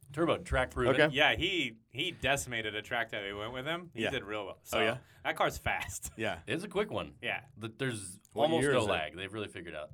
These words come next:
Speaker 1: It's a twenty-one, twenty twenty-one.
Speaker 2: Okay. Okay.
Speaker 1: Yeah. So if you're looking for something that will get you groceries and whip around the track,
Speaker 3: Boom.
Speaker 1: don't overlook the Mazda three.
Speaker 2: Is
Speaker 1: We'll
Speaker 2: that
Speaker 1: talk
Speaker 2: manual?
Speaker 1: about that later. It is not. It's
Speaker 2: Okay.
Speaker 1: a, it's a,
Speaker 3: You know, I love me a
Speaker 1: it's a
Speaker 3: Mazda.
Speaker 2: Yeah.
Speaker 1: it's a clicky
Speaker 2: Yeah,
Speaker 1: shicky.
Speaker 2: yeah, yeah, yeah, yeah,
Speaker 1: I think
Speaker 2: yeah.
Speaker 1: you actually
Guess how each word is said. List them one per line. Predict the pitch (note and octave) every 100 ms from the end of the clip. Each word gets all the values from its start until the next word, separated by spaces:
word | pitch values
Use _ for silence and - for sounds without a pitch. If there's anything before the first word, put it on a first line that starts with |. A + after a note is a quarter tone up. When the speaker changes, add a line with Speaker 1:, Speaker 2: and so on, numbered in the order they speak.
| -
Speaker 1:
It's | A2+ A2
a | G#2+
twenty-one, | B2+ B2 A2+ E2 D2
twenty | - G2
twenty-one. | F#2 F2 E2 _ -
Speaker 2:
Okay. | F#2+
Okay. | F2 F2 _ - _ -
Speaker 1:
Yeah. | E2+ -
So | -
if | G#2
you're | C#3+
looking | D#3 D#3
for | C3
something | A2 A2 A2 G2+
that | G2
will | F#2+ F2+ - -
get | A#2
you | A2+
groceries | A2 A2 G#2 F2 F2 - _
and | G#2 A2 A2
whip | G#2+ G#2+
around | G2+ F#2
the |
track, | F2 F#2 D2+ - _
Speaker 3:
Boom. | A#2 A2+ F#2+ - - -
Speaker 1:
don't | G2+ G2
overlook | F2+ F2 D#2+ -
the |
Mazda | D2+ C#2 -
three. | C#2
Speaker 2:
Is | - _ _ _ _ -
Speaker 1:
We'll | B2
Speaker 2:
that | B2+
Speaker 1:
talk | B2
Speaker 2:
manual? | A2 D3
Speaker 1:
about | D#2+
that |
later. | D#2 D2 - _ _ _ _ _
It | A#2+
is | A#2
not. | G#2 D#2+ C#2 _
It's | G2+ F#2
Speaker 2:
Okay. | F2+
Speaker 1:
a, | F2+ F#2
it's | F2+
a, | F2+
Speaker 3:
You | A2 C3+
know, | D#3+
I | E3
love | D#3 E3 D#3+
me | D#3+
a |
Speaker 1:
it's | C#3
a |
Speaker 3:
Mazda. | D3 D3+ A2 F#2
Speaker 2:
Yeah. | A2+ A2
Speaker 1:
it's | A2+
a |
clicky | D3 C#3+
Speaker 2:
Yeah, | A#2+ A#2+
Speaker 1:
shicky. |
Speaker 2:
yeah, | A#2+ A#2+
yeah, | A#2+ A#2 A#2+
yeah, | A#2+ B2
yeah, | A#2+ B2
Speaker 1:
I |
think | A#2 -
Speaker 2:
yeah. | C#4
Speaker 1:
you |
actually | A#3 F#3+ F3+ A#2+